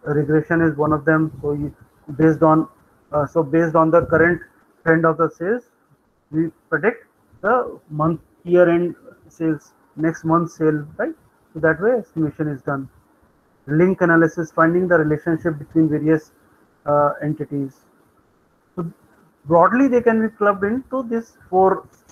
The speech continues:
groups: clustering, association rule, anomaly detection, and the predictive models. So clustering, you will see a lot of data based on different clusters of different p-, behavior and patterns of the data.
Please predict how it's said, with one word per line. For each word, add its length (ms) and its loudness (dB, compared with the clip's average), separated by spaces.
groups: 300 0
clustering, 600 -4
association 640 -6
rule, 320 -2
anomaly 400 0
detection, 580 -4
and 220 2
the 120 -2
predictive 440 -2
models. 480 -2
So 80 -2
clustering, 500 2
you 100 2
will 160 -2
see 80 -6
a 60 -2
lot 220 4
of 200 2
data 520 2
based 280 -2
on 180 2
different 340 -8
clusters 480 -6
of 180 -4
different 400 -4
p-, 80 -2
behavior 480 2
and 160 2
patterns 420 0
of 80 -14
the 120 -2
data. 340 -10